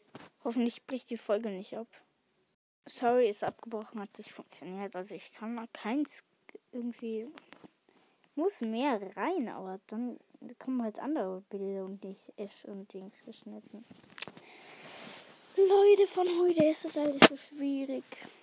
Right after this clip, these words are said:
Ich schau meinen richtig in Lego an. Nein,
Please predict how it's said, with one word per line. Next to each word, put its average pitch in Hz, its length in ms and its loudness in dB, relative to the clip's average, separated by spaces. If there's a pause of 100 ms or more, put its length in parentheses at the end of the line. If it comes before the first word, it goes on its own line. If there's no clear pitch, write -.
(1600)
Ich - 280 -20 (300)
schau 214 160 -12
meinen 202 440 -10 (240)
richtig - 340 -16 (1000)
in 202 180 -14 (140)
Lego 254 320 -10
an. 254 280 -10 (1700)
Nein, 202 160 -4